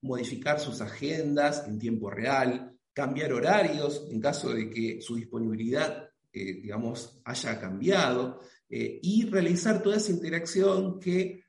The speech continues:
facilita la vida del organizador del evento, porque él no tiene que entonces ocuparse cien por ciento de armar las reuniones, sino que las reuniones las van conformando los mismos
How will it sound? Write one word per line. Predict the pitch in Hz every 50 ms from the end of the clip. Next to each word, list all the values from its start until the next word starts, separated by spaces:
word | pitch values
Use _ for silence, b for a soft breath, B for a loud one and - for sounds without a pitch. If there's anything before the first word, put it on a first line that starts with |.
| _
facilita | _ - - 139 139 - - 139 139 175 220 240 202 - 165 151
la | 143 131 131
vida | 135 - 156 151 139
del | 127 120
organizador | 120 117 117 127 127 131 - 151 160
del | 170 175 170
evento, | 170 160 147 - 127 123 110 - 139 - B B B B B _
porque | - - - - 190
él | 196 208
no | 202 196 175
tiene | 185 196 214 202 190 190 -
que | 160
entonces | 139 - - 160 170 175 180 165 -
ocuparse | - - 151 143 143 - 170 175 - - - 180 175 170 170 -
cien | - - - 185 196 196 196
por | 190 185 -
ciento | - 175 196 202 190 190
de | 175 143
armar | 131 - - 165 160
las | 160 147 -
reuniones, | 127 156 202 220 185 123 98 95 92 - - _ _ _ _ _ _ _
sino | - - 190 214 220 196 185 -
que | 233 226
las | 208 202
reuniones | 196 214 233 240 214 202 202 214 254 254 - - - 135
las | 127 131
van | 131 143 151 147
conformando | 147 151 151 - - 156 147 151 165 160 135 117 113 107
los | 104 - 117
mismos | 135 143 156 147 139 131 - - - -